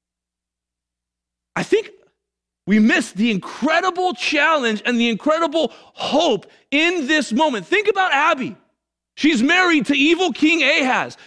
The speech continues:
She's married to a husband who has, who has, who is evil and not living in the eyes, in, in, in the, in the eyes of God in, in the right way.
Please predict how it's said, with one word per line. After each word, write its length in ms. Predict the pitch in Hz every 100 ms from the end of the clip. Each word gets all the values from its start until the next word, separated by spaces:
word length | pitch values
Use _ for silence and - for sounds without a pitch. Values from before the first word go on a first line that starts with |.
| -
She's 240 | 254 202
married 460 | 247 320 349 359 247
to 120 | 269
a 40 | 233
husband 640 | 226 320 269 226 349 330 - -
who 100 | 269
has, 240 | 254 226 - - _ _ -
who 180 | 254 254
has, 140 | 208
who 160 | 240 254
is 180 | 190 -
evil 560 | 330 392 320 233 160 -
and 180 | 220 240
not 260 | 330 381 277
living 460 | 339 294 240 220 - -
in 100 | 226
the 160 | 254
eyes, 360 | 247 277 302 214 -
in, 160 | 226
in, 180 | 233 226
in 120 | 240
the, 120 | 226 226
in 140 | 226 226
the 120 | 220
eyes 220 | 240 233
of 120 | 220
God 300 | 185 226 214
in, 200 | 214 214
in 100 | 220
the 80 | 208
right 320 | 196 226 240
way. 300 | 226 240 185